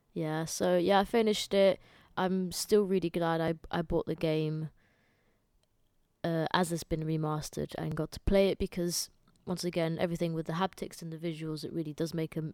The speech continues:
a difference, and it's got a bit of more of a similar feel as The Last of Us Part Two without losing all of the original kind of stories. You know, they haven't added, you know, the prone thing, as we mentioned before, or anything like that. They've still kept to all the original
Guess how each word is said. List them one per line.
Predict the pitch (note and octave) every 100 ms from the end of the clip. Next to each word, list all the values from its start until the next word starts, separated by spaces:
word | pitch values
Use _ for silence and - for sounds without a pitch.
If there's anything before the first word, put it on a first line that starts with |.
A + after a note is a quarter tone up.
| -
a |
difference, | E3+ G3 - G3+ F#3+
and | E3+
it's | E3
got | - F3 -
a | F3
bit | E3
of | - - -
more | F#3
of | F3
a |
similar | F#3 F#3+ F3+ E3+
feel | - F3 F3 F3 - - _ _ _ _ _ _
as | - F#3
The | F3+
Last | F3 F3 -
of |
Us | E3+
Part | - E3+ -
Two | - F3+ D#3 D#3 -
without | E3+ F3 F#3+ F#3 -
losing | F3+ F3+ E3+ F3 E3+
all | - F3 E3+
of | D#3
the | D#3
original | D#3 D#3+ - D3+ D#3 D3+ - _ _ _ _ _ -
kind | E3
of | E3
stories. | - - E3+ E3 D3+
You |
know, | E3
they | E3
haven't | D#3+ E3+ D#3+ -
added, | D3+ D3+ C#3+ - - -
you | -
know, | E3
the | D#3+
prone | - - E3 D#3+
thing, | D#3 D#3+ D3+ D3+ -
as | D#3
we | D#3+
mentioned | D#3 D#3 - D#3
before, | C#3+ - D#3+ D#3
or |
anything | E3 D#3+ D#3
like | D3 B2
that. | D3+
They've | D3+ -
still | -
kept | - F#3 -
to | -
all | E3+
the | E3+ E3
original | E3+ - D#3+ D#3